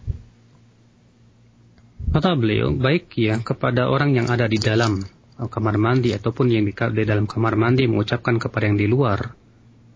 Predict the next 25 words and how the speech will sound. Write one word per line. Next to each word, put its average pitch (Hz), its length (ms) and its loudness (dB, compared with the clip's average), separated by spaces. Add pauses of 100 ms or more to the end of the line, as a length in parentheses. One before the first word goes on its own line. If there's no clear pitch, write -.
(120)
itu - 160 2
tidak 143 320 0
disyariatkan, 123 880 0
kata 98 220 -2
beliau. 98 260 0 (320)
Karena 120 240 2
waktu 131 300 0 (100)
ketika 123 300 -2
kita - 240 -2
membuang 107 420 2
hajat, 104 400 0 (560)
itu 156 160 2
bukanlah 151 640 0
waktu 131 320 0
yang 117 160 2
tepat, - 380 -4 (100)
ya, 101 160 0
dan 101 160 2
waktu 113 380 0
yang 120 180 2
baik, 139 240 0 (160)
ya, 98 160 2
untuk, 101 400 -2
apa 120 240 0
namanya, 110 480 2